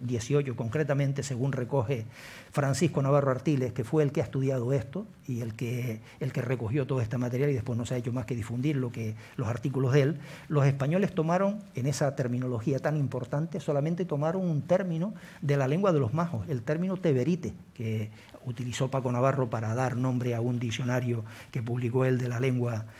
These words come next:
de la lengua prehispánica de Canarias, ¿no? Y es lógico que los majorerismos prehispánicos más generales se redu-, se reduzcan a la cultura material y campesina,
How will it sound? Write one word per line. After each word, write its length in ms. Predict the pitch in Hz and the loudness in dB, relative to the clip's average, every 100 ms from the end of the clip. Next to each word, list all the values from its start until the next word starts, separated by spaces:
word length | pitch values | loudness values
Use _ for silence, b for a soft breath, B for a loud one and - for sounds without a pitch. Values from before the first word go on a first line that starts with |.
| B B B | B B B
de 120 | 135 127 | -2 0
la 80 | |
lengua 800 | 123 135 127 127 123 123 117 107 | 2 4 4 4 4 2 0 -2
prehispánica 560 | 110 123 107 143 131 120 | -2 -4 0 0 0 0
de 80 | 120 | 0
Canarias, 460 | 120 156 127 113 | 0 2 2 0
¿no? 160 | 98 160 - - - | -2 -4 -6 -14 0
Y 140 | 160 | 4
es 80 | 220 | 6
lógico 480 | 220 185 143 - 170 - B B B | 4 2 -2 -2 -2 -4 B B B
que 100 | 143 | 2
los 140 | 139 | 4
majorerismos 600 | 123 113 127 131 165 190 | 4 2 0 2 2 2
prehispánicos 580 | - 147 - 160 151 143 | 2 0 2 0 2 0
más 160 | 135 135 | 0 0
generales 440 | 139 127 135 147 | 0 2 2 2
se 160 | - 131 | 2 2
redu-, 300 | 123 151 - | 2 0 -2
se 180 | - | -2
reduzcan 460 | 131 110 143 - 151 | -2 0 -2 -2 0
a 60 | 143 | 0
la 80 | |
cultura 400 | 120 120 110 147 | 0 -2 0 2
material 420 | 143 139 127 127 135 | 2 0 0 0 0
y 60 | |
campesina, 600 | 127 120 110 - 120 98 | 0 -2 -2 -2 -4 -4